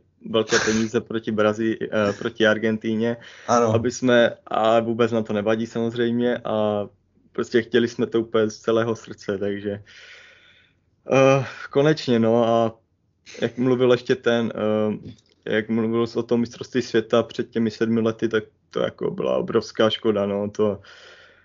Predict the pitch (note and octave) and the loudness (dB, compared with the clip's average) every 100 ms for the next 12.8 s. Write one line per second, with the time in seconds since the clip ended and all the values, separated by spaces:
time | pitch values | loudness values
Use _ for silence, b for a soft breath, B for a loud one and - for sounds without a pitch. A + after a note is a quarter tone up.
0 | b b _ - C3+ C3 - B2 C#3 B2+ | b b _ 2 4 4 0 -4 -2 4
1 | C3 B2+ C3 B2+ A#2+ B2 C3 B2 B2 B2+ | 6 6 4 4 2 0 -2 0 0 2
2 | B2+ B2 B2 A2 A2 A#2 A#2 A#2+ A#2+ B2 | 2 2 0 -2 -2 -2 -2 -4 -2 0
3 | A#2+ G2 G#2+ G#2+ A2 G#2+ b b b _ | 0 0 0 0 -2 -6 b b b _
4 | - G#2 - A#2+ A2+ A2+ - C3 B2 - | -6 -4 -2 0 0 0 4 4 4 0
5 | B2 B2 A#2+ A#2+ A#2 A#2 A#2 - B2 A#2 | 0 2 2 2 2 -2 -8 -6 -6 -4
6 | A2+ A2+ A2+ A#2 C3 C#3+ C3 B2 C3+ C#3 | -2 0 0 0 2 4 2 2 -4 -4
7 | B2 A#2 A#2+ A2+ A#2 A#2+ A2+ - G#2+ G#2+ | -2 0 2 2 0 -2 -4 -2 -4 -2
8 | - G#2 G#2 _ - _ - A2 A2 G#2+ | -2 -4 -4 _ -20 _ -8 0 2 2
9 | G2+ F#2+ - A2+ G#2 G2+ b b b b | 2 -2 -6 -6 -4 -6 b b b b
10 | C3+ B2 B2+ A#2+ A#2+ - A#2 A2+ A2 A#2 | 0 4 2 2 -4 -4 0 0 0 -4
11 | A#2 A2 A2 A2 - G#2 G2+ - G2 - | -2 -2 -2 -4 -6 -8 -8 -8 -8 -6
12 | F#2 - G2+ G2+ A2 - A2 G#2+ | -6 -6 -8 -10 -12 0 0 0